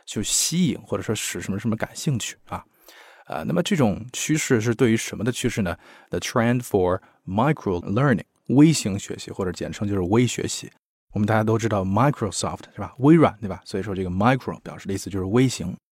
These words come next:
还有，假如说你的大学专业选的是经济学啊，你肯定会学微观经济学，对吧？Microeconomics啊，也是这个。所以这个micro learning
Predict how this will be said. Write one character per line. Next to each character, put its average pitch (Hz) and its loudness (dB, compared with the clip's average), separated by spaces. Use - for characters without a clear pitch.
还 - 0
有， 160 4
假 110 0
如 107 -2
说 135 0
你 110 0
的 98 0
大 131 0
学 110 -2
专 120 4
业 113 6
选 - -6
的 - -4
是 - -6
经 180 4
济 143 2
学 - -4
啊， 90 -12
你 95 -6
肯 107 -2
定 95 0
会 107 0
学 92 -4
微 139 6
观 101 0
经 92 -4
济 87 -6
学， - -12
对 - -6
吧？ 95 -6
Microeconomics 92 -4
啊， - -14
也 - -16
是 - -12
这 90 -10
个。 85 -12
所 123 2
以 - 2
这 208 2
个 202 8
micro 123 4
learning 110 0